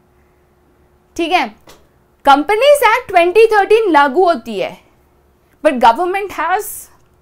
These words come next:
power। कुछ अमेंडमेंट्स करके, कुछ यहाँ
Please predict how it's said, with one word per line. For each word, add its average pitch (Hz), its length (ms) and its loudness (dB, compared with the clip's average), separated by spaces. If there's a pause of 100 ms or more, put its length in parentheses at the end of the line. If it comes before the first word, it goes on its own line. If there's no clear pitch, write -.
(260)
power। 214 380 -6 (1300)
कुछ 440 220 2
अमेंडमेंट्स 392 580 -2
करके, 370 420 -2
कुछ 381 300 -4
यहाँ 349 260 0